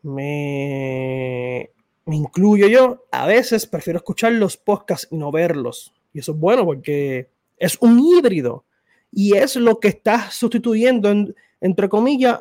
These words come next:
a, a la radio. Pero la radio en sí nunca va a morir.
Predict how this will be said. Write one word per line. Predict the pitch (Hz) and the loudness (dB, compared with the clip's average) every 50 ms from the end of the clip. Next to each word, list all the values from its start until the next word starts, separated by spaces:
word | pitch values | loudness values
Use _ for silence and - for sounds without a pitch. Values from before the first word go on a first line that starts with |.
| - - | -6 -2
a, | - 190 190 190 185 185 180 180 175 170 156 - _ _ _ _ _ _ _ | 0 2 2 2 2 2 2 2 0 -2 -2 -6 _ _ _ _ _ _ _
a | - - | -8 -6
la | 143 143 139 | -4 -4 -2
radio. | 139 - 196 208 208 175 147 135 127 123 _ _ _ _ _ _ _ _ _ _ _ _ - | 0 2 2 4 2 2 0 -4 -6 -8 _ _ _ _ _ _ _ _ _ _ _ _ -6
Pero | - 180 | -4 -2
la | 185 180 | -2 0
radio | 180 202 220 | 0 0 0
en | 226 | 0
sí | 208 - 247 | 0 0 0
nunca | 240 226 220 233 | 0 0 0 0
va | 233 | 0
a | 226 226 | 0 0
morir. | 220 196 160 156 151 131 | 0 -2 -4 -4 -8 -10